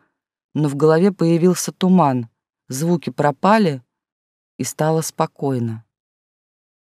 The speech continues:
Сознание возвращалось по крупицам. Ноздри почуяли аромат жареного мяса и легкий кофейный запах. Звуки стали проникать сквозь ватную прослойку,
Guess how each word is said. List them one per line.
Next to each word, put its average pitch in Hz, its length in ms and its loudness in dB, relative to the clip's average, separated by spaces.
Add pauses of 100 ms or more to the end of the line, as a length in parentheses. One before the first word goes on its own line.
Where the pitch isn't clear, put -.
(200)
Сознание 190 640 4
возвращалось 170 600 2
по 190 140 -8
крупицам. 139 760 -4 (680)
Ноздри 175 360 2
почуяли 170 540 0
аромат 165 400 2
жареного 160 480 0
мяса 175 500 -2 (280)
и - 100 -6
легкий 185 360 0
кофейный 196 560 2
запах. 151 600 -4 (640)
Звуки 165 460 -2
стали 151 300 0
проникать 160 500 0
сквозь - 320 -4
ватную 147 420 -2
прослойку, 185 800 -4